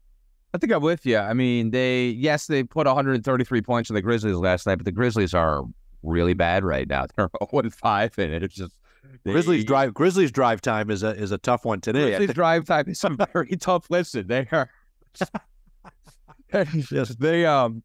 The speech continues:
Speaker 1: they, they've got podcast shows going the rest of the week, I think,
Speaker 2: <laughs>
Speaker 1: yeah, in Memphis. Um, look, it's, I, I'm with you because they, they're playing second half of a back-to-back. It's early in the season. They're not,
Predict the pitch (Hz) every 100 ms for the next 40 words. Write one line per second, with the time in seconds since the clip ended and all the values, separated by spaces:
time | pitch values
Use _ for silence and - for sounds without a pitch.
0 | - 143 156 180 208 220 165 190 190 190
1 | 135 - 139 117 113 131 131 135 139 127
2 | 120 143 123 110 113 117 185 185 - 165
3 | - 180 - 139 131 - 135 117 107 113
4 | - 165 170 - 143 135 120 104 - _
5 | _ _ _ _ _ _ 147 175 147 -
6 | 175 165 - - - 180 165 - 185 254
7 | 196 208 143 175 160 127 143 131 117 -
8 | - - _ - - - - _ - _
9 | _ 139 127 131 123 117 151 180 151 156
10 | 160 147 143 131 127 123 104 95 95 -
11 | 110 123 143 143 117 - 98 87 92 87
12 | 110 104 117 135 127